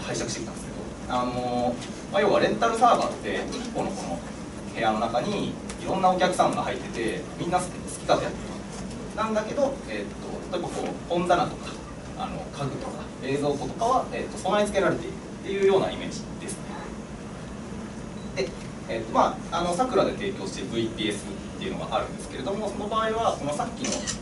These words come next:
一個の部屋と違って、部屋がこう、仮想の枠で枠区切られています。で、その枠の中では好き放題やって大丈夫。で、こいつカラオケをしてても、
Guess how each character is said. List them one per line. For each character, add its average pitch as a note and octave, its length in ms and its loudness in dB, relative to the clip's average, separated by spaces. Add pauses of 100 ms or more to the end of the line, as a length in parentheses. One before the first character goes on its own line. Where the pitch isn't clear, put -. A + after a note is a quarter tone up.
(320)
一 G#3 80 -6 (120)
個 F3+ 60 0
の - 80 -2
部 - 60 -4
屋 - 100 0
と - 60 -6
違 - 180 -6
っ - 40 -4 (160)
て、 - 240 -4 (100)
部 - 60 -2
屋 - 100 2
が - 160 0
こ - 60 -4 (480)
う、 - 40 -6
仮 D#3+ 120 -4
想 G#3 100 -2
の G3+ 340 6 (580)
枠 D#3 220 4
で - 140 0 (200)
枠 A#2+ 200 -2 (400)
区 C3+ 80 0
切 C3+ 60 4
ら C3 100 6
れ - 80 0
て - 100 -4
い - 40 -6
ま - 140 -6
す。 - 500 -2
で、 B3 100 2
そ B3+ 180 2
の B3+ 160 2
枠 A3+ 200 0
の B3+ 120 4
中 C4+ 220 4
で C#4 80 4
は F#4+ 120 6
好 - 60 2
き - 160 4
放 G3 140 8
題 C3+ 180 8
や A2 80 4
っ - 40 2
て - 140 0
大 G2 140 4
丈 - 80 -2
夫。 - 200 -4 (640)
で、 G#3+ 80 2 (260)
こ E3+ 80 2
い E3 40 4
つ - 60 2 (100)
カ - 100 8
ラ C#3+ 80 6
オ C#3+ 80 2
ケ C3+ 80 0
を C3 60 2
し C3+ 80 -2
て C#3+ 60 -2
て C#3+ 100 -2
も、 - 280 2